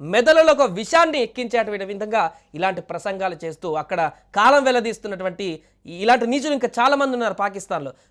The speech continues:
వీళ్ళందరినీ అంతు చూస్తే తప్ప భారత్ రేపొద్దున శాంతియుతంగా, క్షేమంగా ఉండేటువంటి పరిస్థితి లేదంటూ కూడా చాలామంది చెప్తున్నారు. అందుకే ఇప్పుడు భారత ప్రభుత్వం ఒక ఇనిషియేటివ్ తీసుకోవాల్సిందే, ఖచ్చితంగా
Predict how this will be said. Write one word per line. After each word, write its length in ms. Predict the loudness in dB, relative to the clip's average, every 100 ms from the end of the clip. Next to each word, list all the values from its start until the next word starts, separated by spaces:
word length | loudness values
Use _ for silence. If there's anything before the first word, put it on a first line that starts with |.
| -6
వీళ్ళందరినీ 580 | 2 2 4 2 2 0
అంతు 260 | -2 -2 -6
చూస్తే 360 | -6 -6 -4
తప్ప 420 | -2 -4 0 0 0 _ _ _
భారత్ 600 | -2 2 2 0 -6 -6 -8 -8
రేపొద్దున 420 | -8 -6 -6 -6
శాంతియుతంగా, 760 | -4 -4 -4 -8 -8 -8 -6 -6
క్షేమంగా 520 | -6 -8 -6 -4 -4
ఉండేటువంటి 480 | -2 -6 -6 -8 -10
పరిస్థితి 460 | -8 -8 -10 -12
లేదంటూ 300 | -10 -10 -10
కూడా 220 | -6 -6 -6 _ _ -2
చాలామంది 320 | 0 0 -6 -10
చెప్తున్నారు. 460 | -10 -6 -6 -6 -12 _ -4
అందుకే 360 | 0 4 4
ఇప్పుడు 380 | 4 2 2 2 _ _
భారత 380 | 4 4 4 0
ప్రభుత్వం 600 | 0 0 0 0 0 0 _ -8
ఒక 140 | -4
ఇనిషియేటివ్ 540 | -2 -2 4 4 4 2
తీసుకోవాల్సిందే, 840 | -4 2 2 2 0 0 2 2 -2
ఖచ్చితంగా 640 | -2 -2 -2 0 2 0